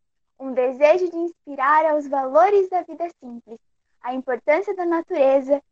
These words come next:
e nossa convivência colaborativa não competitiva, como ela mesma nos ensina. Junto com Tuane Ferreira, é uma das duas primeiras artistas mulheres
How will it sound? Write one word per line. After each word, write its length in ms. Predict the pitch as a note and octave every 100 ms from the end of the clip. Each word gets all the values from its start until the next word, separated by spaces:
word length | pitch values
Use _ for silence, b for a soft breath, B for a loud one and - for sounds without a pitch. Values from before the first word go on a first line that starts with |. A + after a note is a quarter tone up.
| _ _
e 60 |
nossa 320 | C4+ C4+ C#4 C#4
convivência 840 | F4 G4 G4+ D4+ C#4+ C#4+ - C4+
colaborativa 1080 | - F4 G#4 F4+ E4 E4 - D4+ C#4 C4+ C4
não 300 | C4 C4+ D#4
competitiva, 920 | F#4 E4+ D4+ C#4+ C#4 - C4 C4+ C4 B3+
como 340 | - B3+ C4
ela 300 | B3 C#4+ D4+
mesma 400 | C#4 B3+ B3+ B3+
nos 180 | B3+ B3+
ensina. 540 | C#4 D4+ - A3 A3+ _ _ _ _ _ _ _ _
Junto 260 | E4 G#4 G#4+
com 220 | G4+ F#4+
Tuane 400 | F4 D#4 F4 G#4+
Ferreira, 680 | - B3 A#3+ B3 C4 A3+ A3 _ _
é 140 | C4+ D4
uma 160 | D#4+
das 240 | D#4 D#4+ C4
duas 260 | D#4 A4
primeiras 540 | - F#4 E4 D#4+ E4 D4+
artistas 680 | E4 A4 - D4+ - C#4+ C4+
mulheres 600 | E4 G#4+ D4 C4 D4